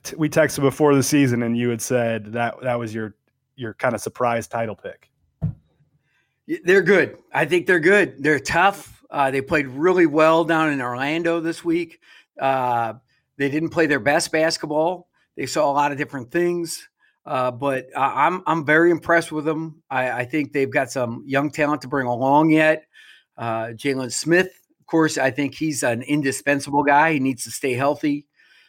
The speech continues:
Speaker 2: Uh, Anthony Cowan is a senior. Uh, when we talk about,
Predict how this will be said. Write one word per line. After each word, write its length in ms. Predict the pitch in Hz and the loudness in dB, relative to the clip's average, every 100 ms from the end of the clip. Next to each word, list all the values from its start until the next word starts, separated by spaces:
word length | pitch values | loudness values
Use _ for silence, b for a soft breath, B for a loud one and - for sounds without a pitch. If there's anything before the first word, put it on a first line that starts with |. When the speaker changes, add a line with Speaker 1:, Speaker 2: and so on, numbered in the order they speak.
| b - | b -6
Speaker 2:
Uh, 280 | 120 113 - | -2 -2 -4
Anthony 360 | 135 139 139 131 | -8 -4 -4 -2
Cowan 500 | 147 147 160 156 151 | 4 4 6 4 2
is 160 | 117 | 0
a 60 | 117 | -6
senior. 600 | - 160 160 156 156 151 _ b b b - | -2 0 2 2 0 -4 _ b b b -10
Uh, 200 | 135 123 | -4 -2
when 180 | 127 123 | -4 -6
we 80 | |
talk 260 | 120 139 135 | 0 0 2
about, 280 | 143 135 | 2 2